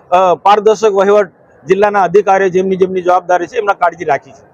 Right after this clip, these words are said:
નથી એવું નહીં, આપણે, અ, કાગળ પર કોઈ પેપર, કોઈ પણ મંડળી હોય છે કે કોઈ પણ કાર્ય હોય કાગળ પર, પેપર પર નથી ચલા-, ચલાવવાનું. સાચા અર્થમાં આજે મેં દઉ-, ચાસોડનો દાખલો આપ્યો, ચાસોડમાં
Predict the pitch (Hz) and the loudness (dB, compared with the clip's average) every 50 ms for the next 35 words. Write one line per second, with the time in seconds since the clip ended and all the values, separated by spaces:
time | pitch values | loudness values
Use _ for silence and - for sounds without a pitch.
0 | _ _ _ - 170 226 - - 294 311 277 247 254 269 269 320 302 262 226 226 | _ _ _ -6 -4 -4 -2 -2 -2 0 0 2 2 0 0 -2 -2 -2 -2 -2
1 | 247 262 254 226 185 170 160 170 175 180 170 185 190 175 165 165 160 - 175 175 | -2 -2 -2 -2 -4 -8 -10 -10 -8 -4 -2 0 0 0 0 -4 -4 -2 -2 -2
2 | 190 208 240 262 254 - 262 240 208 - 240 240 208 - 208 196 185 - 233 202 | 0 0 0 -2 0 -2 -2 -4 0 2 0 0 2 2 0 0 0 -2 -6 -6
3 | 185 180 - 208 254 269 - 254 247 240 214 202 202 196 180 180 208 214 208 208 | -6 -2 0 0 0 0 0 -4 -6 -6 -6 -8 -10 -8 -4 -2 -2 -2 -2 0
4 | 240 240 220 233 233 - 233 220 202 208 185 - 208 214 226 - 233 233 214 - | 2 2 2 2 2 0 -2 -6 -8 -6 -2 0 0 0 0 0 -4 -6 -2 -2
5 | 208 208 214 226 226 226 214 - 190 180 185 202 214 214 - 214 202 - 196 190 | 0 0 2 2 2 0 0 0 -2 -2 0 -2 -2 -2 -2 -4 -2 -2 -4 -4
6 | 170 - 214 196 190 214 202 202 196 185 226 202 214 220 220 214 208 - 220 214 | -2 -2 -4 -2 -2 -4 -4 -4 -6 -8 -4 -2 0 0 0 0 -2 -2 -2 0
7 | 214 220 233 247 240 - _ _ _ _ _ - - - 190 190 208 - 285 285 | 0 0 -2 -4 -8 -14 _ _ _ _ _ -14 -6 -2 0 0 0 0 0 0
8 | 285 254 214 254 240 240 226 190 - - _ _ _ _ _ _ _ _ _ - | 0 2 0 0 0 0 -2 -2 -4 -8 _ _ _ _ _ _ _ _ _ -4
9 | 190 190 226 214 214 220 202 185 190 202 185 - - 175 185 - 240 247 254 269 | 0 0 0 0 0 -2 0 2 2 2 0 0 -2 -2 0 0 -2 -2 -2 0
10 | 254 220 196 180 - 196 190 165 151 139 147 135 - - _ - 170 175 185 - | 0 0 0 0 0 0 0 0 0 -2 -6 -14 -16 -14 _ -2 -2 -2 -2 0
11 | - 240 247 240 240 240 247 247 247 247 | -2 -2 0 0 0 0 0 0 -2 -4